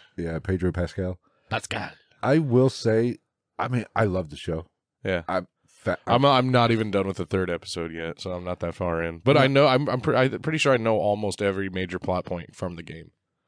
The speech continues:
Speaker 1: Now, I will say this. Yeah, we're, we're still
Speaker 2: Fuck it.
Speaker 1: We, uh, I will say it's prob-, I, I was a Walking Dead fan for the first three or four seasons. I loved the Walking Dead first three or four seasons.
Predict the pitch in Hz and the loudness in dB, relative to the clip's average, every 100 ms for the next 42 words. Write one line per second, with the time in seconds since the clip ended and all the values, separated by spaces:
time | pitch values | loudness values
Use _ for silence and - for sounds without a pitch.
0 | _ _ _ - 127 117 - 135 147 143 | _ _ _ -4 0 0 2 4 4 6
1 | 131 135 - 127 117 87 101 107 - 69 | 4 4 2 2 2 4 2 2 -2 -10
2 | 65 73 69 85 87 95 82 - 67 65 | -8 -10 -10 -12 -10 -8 -8 -10 -10 -10
3 | - _ _ 123 95 - 90 - _ _ | -14 _ _ -2 -2 -2 -8 -8 _ _
4 | - 123 131 - _ - 101 90 - _ | 0 2 2 0 _ -2 -2 -2 -6 _
5 | _ _ _ - 113 123 139 - 135 123 | _ _ _ -2 2 6 6 4 4 4
6 | 101 104 _ - 110 107 - 151 202 - | 4 -2 _ 0 2 2 2 2 2 0
7 | 220 240 202 180 143 139 120 104 107 104 | -2 0 4 4 4 2 2 2 -2 -2
8 | - 98 110 98 - 101 95 - 87 - | -4 -2 0 -2 -2 0 0 0 -4 -2
9 | 82 76 104 _ _ _ _ _ 113 110 | -4 -4 -10 _ _ _ _ _ 0 4
10 | 127 127 120 _ _ 98 95 92 87 - | 2 2 -4 _ _ -2 0 -2 -4 -4
11 | - 90 - 85 - 80 82 76 - _ | -6 -4 -4 -4 -4 -6 -6 -10 -12 _